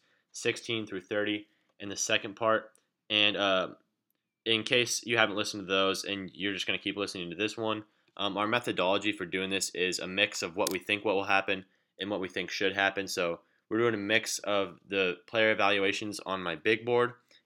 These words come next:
and my, uh, twenty seventeen N B A Draft Notebook, which you can find at rebrand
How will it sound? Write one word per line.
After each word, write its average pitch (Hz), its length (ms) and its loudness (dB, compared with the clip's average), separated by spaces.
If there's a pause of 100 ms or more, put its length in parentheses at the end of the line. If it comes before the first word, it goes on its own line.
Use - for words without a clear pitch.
and 98 140 -6
my, 87 360 -2 (540)
uh, 87 200 0 (180)
twenty 120 180 -4
seventeen 104 460 -2
N 98 140 -4
B 95 80 0
A 95 80 0
Draft 90 280 -2
Notebook, 95 460 -4
which 98 140 -8
you 82 80 -10
can 90 80 -8
find 92 340 -4
at - 220 -2
rebrand 98 560 -2